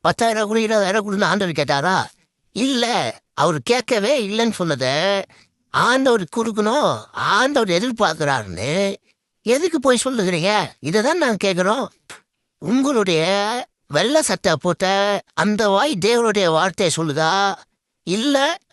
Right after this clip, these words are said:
ஆரஞ்சு சட்டை போட்டு "பணத்தை கொடு, பொருளை கொடு" அப்படின்னு கேக்குற அந்த வாய் ஆண்டவருடைய வார்த்தையான்னு சொல்லி நீங்க தான் சொல்லணும். மக்கள் நீங்களே கமெண்ட் பண்ணுங்க, எது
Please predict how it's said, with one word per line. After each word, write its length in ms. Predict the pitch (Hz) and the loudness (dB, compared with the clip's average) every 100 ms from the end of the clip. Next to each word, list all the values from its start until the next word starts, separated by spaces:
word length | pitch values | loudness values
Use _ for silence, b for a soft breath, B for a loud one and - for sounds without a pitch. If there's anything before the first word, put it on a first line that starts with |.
| _ _ | _ _
ஆரஞ்சு 560 | - 151 202 254 254 190 | 0 2 4 2 0 -2
சட்டை 260 | 185 160 143 | -2 -2 -2
போட்டு 600 | 139 135 151 196 202 - B - _ | -2 -2 0 0 0 -4 B -20 _
"பணத்தை 400 | - 220 311 302 | -2 0 0 -2
கொடு, 440 | 233 247 247 175 104 - | -2 0 2 0 -2 -8
பொருளை 360 | _ 254 320 311 | _ 0 2 0
கொடு" 420 | 269 240 196 131 - | 2 0 2 -2 0
அப்படின்னு 360 | 135 233 285 220 | -2 0 0 0
கேக்குற 240 | 208 196 185 | -2 0 0
அந்த 380 | 139 202 233 | 0 0 2
வாய் 380 | 202 196 233 302 - | 2 0 0 -4 -2
ஆண்டவருடைய 500 | 156 233 240 196 175 | 0 2 2 2 2
வார்த்தையான்னு 440 | 160 185 175 160 | 2 0 0 -2
சொல்லி 600 | 135 139 135 135 196 127 - - | -2 -4 -4 -2 -2 -2 -6 -6
நீங்க 300 | 190 240 190 | -2 0 0
தான் 220 | 214 - | 0 -2
சொல்லணும். 500 | 170 139 139 196 214 - _ _ _ - | -2 -2 0 0 -2 -6 _ _ _ -4
மக்கள் 360 | 180 220 277 233 | -2 2 2 2
நீங்களே 260 | 226 220 | 2 0
கமெண்ட் 340 | 202 185 180 151 | 0 0 0 0
பண்ணுங்க, 540 | 135 120 160 202 214 - _ _ _ 143 | -2 -2 0 0 -4 -8 _ _ _ -2
எது 480 | 175 196 294 370 | -2 0 0 -2